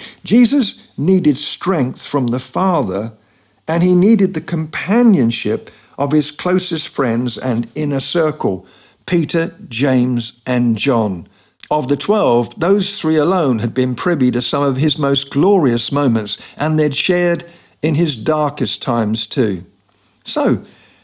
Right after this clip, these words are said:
who is there in our orbit that could use a phone call, a handwritten note, or a kind word from us today?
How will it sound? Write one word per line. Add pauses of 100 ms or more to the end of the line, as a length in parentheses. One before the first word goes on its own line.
(120)
who
is
there
in
our
orbit
that
could
use
a
phone
call,
a
handwritten
note,
or
a
kind
word
from
us
today?